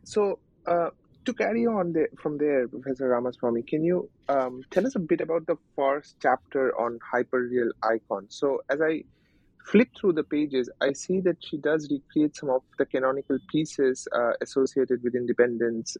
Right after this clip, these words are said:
uh, like The Great Sacrifice, I mean, uh, anti-colonial struggle, sorry,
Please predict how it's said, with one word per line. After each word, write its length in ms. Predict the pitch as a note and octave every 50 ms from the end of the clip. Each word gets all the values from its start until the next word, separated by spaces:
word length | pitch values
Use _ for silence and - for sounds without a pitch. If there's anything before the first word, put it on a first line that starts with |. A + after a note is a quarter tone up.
| - -
uh, 80 | A2+ A2+
like 140 | A2 G#2+
The 80 | G#2+ A2
Great 260 | A2+ A#2+ A#2 - -
Sacrifice, 680 | - A2 A2 - - G#2+ - - A#2+ A2+ A2 A2 - - A#2
I 80 | B2
mean, 160 | B2 A2+ A2 G#2 - _ - - -
uh, 180 | A#2 G#2+ - - _ -
anti-colonial 540 | B2+ C3 B2 C#3+ - C3+ C3 B2+ B2 A#2 A2+
struggle, 340 | A2 - - A2 G2+ G#2 G#2
sorry, 340 | - - A#2 G#2+ G#2 -